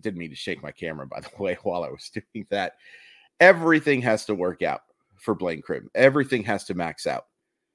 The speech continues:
Otherwise, you're talking about just a twenty-sixth man or a bench batter, an up and down guy. And that we're not too interested in those in fantasy. But I did want to bring up a name that I think is unheralded.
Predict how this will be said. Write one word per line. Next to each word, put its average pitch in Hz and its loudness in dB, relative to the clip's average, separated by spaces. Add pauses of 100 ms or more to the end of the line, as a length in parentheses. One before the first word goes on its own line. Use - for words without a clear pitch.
(220)
Otherwise, 160 8
you're 127 -4
talking 120 2
about 98 0
just 98 -10
a 90 -12
twenty-sixth 113 -6
man 95 -2
or 87 -2
a 87 -4
bench 87 -4
batter, 87 0
an 87 -6
up 90 -8
and 92 -10
down 85 -4
guy. 71 -6 (800)
And 110 -6
that 110 -2
we're 120 -2
not 120 -2
too 113 -4
interested 95 -10
in 76 -14
those 71 -12
in 60 -20
fantasy. 69 -14 (580)
But 156 6
I 175 12
did 254 2
want 370 4
to 254 0
bring 180 4
up 160 6
a 143 2
name 123 2
that 107 4
I 92 0
think 120 -4
is 95 -6
unheralded. 92 -4